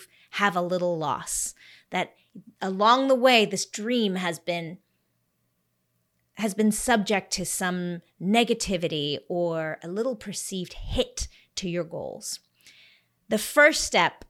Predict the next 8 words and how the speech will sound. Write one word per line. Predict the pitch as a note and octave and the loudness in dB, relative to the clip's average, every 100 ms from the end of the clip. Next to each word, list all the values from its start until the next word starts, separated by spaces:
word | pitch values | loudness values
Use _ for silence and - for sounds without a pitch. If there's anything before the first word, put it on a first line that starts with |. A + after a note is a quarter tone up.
| _ | _
I | F#3+ | -4
call | G3 - G3 F3+ F3+ F3 _ _ | -4 -2 2 2 0 -6 _ _
accept. | F#3+ - - - F3 C#3 - - - _ _ _ _ _ _ _ _ _ _ _ _ - - | -12 -10 -10 -8 -8 -10 -10 -10 -10 _ _ _ _ _ _ _ _ _ _ _ _ -2 6
And, | A3 A3 - - - | 6 6 0 -16 -2
you | D4 | 4
know, | D4 C#4+ | 6 6
in | C#4 F#4 | 6 4
acceptance, | A4 - - G#3 - F#3 F3+ F#3 - | 2 2 4 2 2 -2 -2 -4 -6